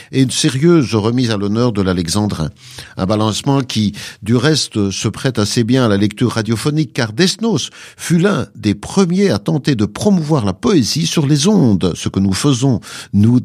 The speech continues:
avec cette petite goutte de poésie. Et cela lui faisait dire,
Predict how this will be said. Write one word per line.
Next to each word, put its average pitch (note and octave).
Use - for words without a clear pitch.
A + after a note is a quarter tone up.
avec F2+
cette -
petite G#2+
goutte A2
de G#2
poésie. G2
Et D#3+
cela B2+
lui G2+
faisait A2
dire, B2